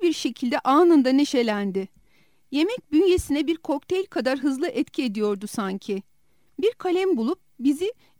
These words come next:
işe alma ihtimali olan kişilerin listesini çıkarmaya başladı. Düzinelerce kişi olduğunu söyledi. "Yarın bir şeyler bulacağız Monami.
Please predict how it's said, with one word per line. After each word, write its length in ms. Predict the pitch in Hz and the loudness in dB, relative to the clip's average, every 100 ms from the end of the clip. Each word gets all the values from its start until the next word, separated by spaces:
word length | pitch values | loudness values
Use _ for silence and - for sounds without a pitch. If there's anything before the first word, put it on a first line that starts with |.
| - | -8
işe 220 | - 453 | -4 -2
alma 280 | 415 320 262 | 2 2 2
ihtimali 500 | - 247 240 233 233 | 0 -2 0 0 0
olan 240 | 226 226 | 0 -4
kişilerin 560 | - 285 269 320 359 349 | -4 -6 -2 0 2 0
listesini 440 | - 339 - 277 | -2 -8 -2 -2
çıkarmaya 600 | - - 254 240 240 226 | -4 -2 0 0 -2 -2
başladı. 540 | 202 202 - 196 185 180 _ _ _ _ _ _ _ 214 | -4 -6 -8 -6 -6 -10 _ _ _ _ _ _ _ -4
Düzinelerce 720 | 269 320 320 339 415 349 285 | 2 4 4 2 0 -4 -6
kişi 320 | - 269 302 | -6 -4 -2
olduğunu 380 | 254 214 214 202 | -4 -4 -6 -6
söyledi. 600 | - 202 196 185 180 190 _ _ _ _ _ _ _ _ | -4 -4 -4 -6 -8 -10 _ _ _ _ _ _ _ _
"Yarın 300 | 226 349 415 | -2 0 0
bir 100 | 330 | -2
şeyler 500 | - 339 339 359 294 | -2 0 2 2 0
bulacağız 500 | 302 302 370 403 339 | -2 -2 0 0 0
Monami. 440 | 254 240 240 247 | -2 0 0 -2